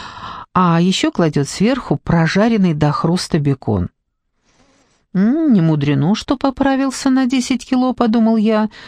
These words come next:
но, разумеется, вслух этого не произнёс. Через двадцать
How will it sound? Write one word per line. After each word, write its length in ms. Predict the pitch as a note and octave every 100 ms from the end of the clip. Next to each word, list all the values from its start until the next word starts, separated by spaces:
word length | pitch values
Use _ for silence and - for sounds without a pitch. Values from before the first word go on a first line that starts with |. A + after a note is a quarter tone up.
| - A3
но, 120 | C4
разумеется, 540 | G#3+ G3 G#3 G#3+ F#3+
вслух 340 | - G#3+ A3+ E3+
этого 220 | E3+ E3+
не 160 | D#3
произнёс. 680 | D3 D3 C#3+ B2+ - - - _ _ _ _ _ _ _ _ _ _ _ _
Через 300 | - A#3+ A#3
двадцать 420 | A3+ D4+ D#4 G#3+